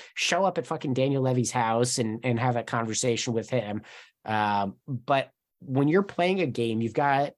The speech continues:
you know, tens of thousands of people who have bought tickets to go and watch your team perform, and you're going to just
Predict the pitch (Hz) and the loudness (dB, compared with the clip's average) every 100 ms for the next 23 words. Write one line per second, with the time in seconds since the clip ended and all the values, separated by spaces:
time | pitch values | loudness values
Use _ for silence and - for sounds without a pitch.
0 | _ 147 127 95 95 _ _ _ _ - | _ -2 -2 -2 -8 _ _ _ _ -6
1 | 175 185 160 131 139 151 - 147 127 139 | -4 -2 -4 -2 2 2 0 -6 -4 -2
2 | 127 139 123 104 135 139 - - 135 107 | -2 0 0 -2 0 0 0 -4 -4 -2
3 | 101 - - - - _ _ - 139 107 | -8 -8 -14 -16 -20 _ _ -4 -2 2
4 | 135 170 135 113 131 147 - 127 - 139 | 2 2 2 0 0 0 0 -2 -2 -2
5 | 127 123 - 131 101 95 113 123 - - | -2 -4 -2 -2 -2 -4 -6 -8 -20 -20
6 | _ _ _ _ - 156 143 139 123 120 | _ _ _ _ -2 0 2 0 -2 2
7 | 147 160 147 156 156 139 147 113 131 127 | 2 2 2 4 4 2 -2 0 2 2
8 | - | 0